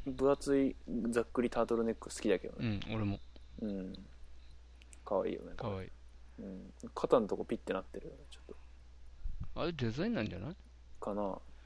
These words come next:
Speaker 1: ハンガー
Speaker 2: ハンガー
Speaker 1: かけてたからピッてなってるわけじゃない。
Speaker 2: ハンガー後だっていう演出だったらやばいよね。
Speaker 1: ハンガー後だっていう演出じ-、じゃない？もし、
Speaker 2: いやー、
Speaker 1: 違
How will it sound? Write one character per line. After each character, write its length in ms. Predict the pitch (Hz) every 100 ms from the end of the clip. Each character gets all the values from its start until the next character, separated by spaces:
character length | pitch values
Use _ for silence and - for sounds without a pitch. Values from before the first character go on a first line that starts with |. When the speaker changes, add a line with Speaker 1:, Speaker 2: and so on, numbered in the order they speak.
| -
Speaker 1:
ハ 160 | - 147
ン 80 |
ガ 200 | 123 101
ー 120 | 82 -
Speaker 2:
ハ 140 | -
ン 140 | 156 143
ガ 200 | 139 -
ー 20 |
Speaker 1:
か 60 | 110
け 60 |
て 80 | -
た 100 | 95
か 80 | 95
ら 80 | 98
ピ 120 | 120
ッ 20 |
て 100 | -
な 80 | 101
っ 40 |
て 120 | - 95
る 60 | - -
わ 60 | -
け 60 | -
じ 80 | 175
ゃ 20 |
な 140 | 190
い。 40 | 185
Speaker 2:
ハ 80 |
ン 40 | 185
ガ 140 | 175
ー 20 |
後 180 | 185 190
だ 120 | 147
っ 40 | 120
て 220 | - 135
い 80 | 131
う 140 | 123
演 180 | 127 151
出 220 | - 147
だ 80 | 139
っ 20 |
た 120 | -
ら 80 | 101
や 80 | 95
ば 100 | 95
い 40 |
よ 60 | 87
ね。 60 | - - - - -
Speaker 1:
ハ 240 | - 160
ン 100 | 202
ガ 280 | 208 214 208
ー 20 |
後 260 | 220 - 170
だ 100 | 123
っ 60 |
て 140 | - 120
い 40 |
う 60 | 110
演 120 | 127
出 320 | 123 - 151
じ-、 140 | 139 - - - - - - - - -
じ 120 | -
ゃ 40 | 139
な 180 | 110
い？ 60 | 95
も 160 | 101 -
し、 260 | - - 110
Speaker 2:
い 40 |
や 100 | 101
ー、 100 |
Speaker 1:
違 40 | 117